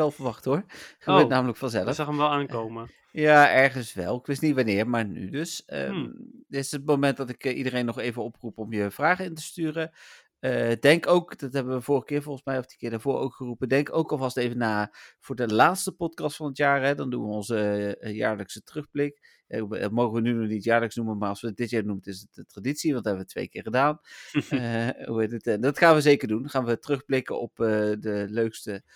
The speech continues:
Speaker 2: eh, nieuwtjes, gaan we wat onderwerpen kiezen en zo. Ik moet die podcast van vorig jaar ook nog wel even terugluisteren, dan weet ik wat we ook weer hadden gedaan.
Speaker 1: Ja, precies.
Speaker 2: Eh, maar stuur nu alvast je vragen naar info at M W T V punt N L of via Dennis' een, eh, Pokémon Go Pix N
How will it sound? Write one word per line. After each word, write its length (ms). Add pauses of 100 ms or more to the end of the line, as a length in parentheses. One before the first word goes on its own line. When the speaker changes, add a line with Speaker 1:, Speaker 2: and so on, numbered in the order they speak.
(220)
Speaker 2:
eh, 140
nieuwtjes, 320
gaan 140
we 60
wat 120
onderwerpen 440
kiezen 260
en 60
zo. 140
Ik 160
moet 160
die 80
podcast 380
van 120
vorig 180
jaar 140
ook 120
nog 100
wel 100
even 160
terugluisteren, 540
dan 120
weet 140
ik 120
wat 120
we 80
ook 120
weer 180
hadden 180
gedaan. 400 (240)
Speaker 1:
Ja, 120
precies. 580 (480)
Speaker 2:
Eh, 340
maar 160
stuur 180
nu 180
alvast 280
je 60
vragen 340
naar 120
info 240
at 100
M 80
W 60
T 140
V 260
punt 200
N 200
L 180
of 200
via 340
Dennis' 440
een, 220
eh, 460
Pokémon 460
Go 160
Pix 400
N 160